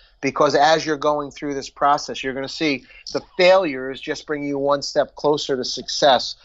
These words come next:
So failure is just a sign that you're getting there and you're getting closer.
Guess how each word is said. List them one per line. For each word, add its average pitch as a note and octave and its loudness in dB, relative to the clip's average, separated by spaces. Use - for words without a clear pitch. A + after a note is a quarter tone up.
So - -2
failure F3 4
is B2 -8
just - -10
a B2+ -10
sign C3+ -2
that A2+ -8
you're A#2 -8
getting C#3 2
there G#2 -2
and B2 -6
you're B2+ 0
getting B2 2
closer. C3 0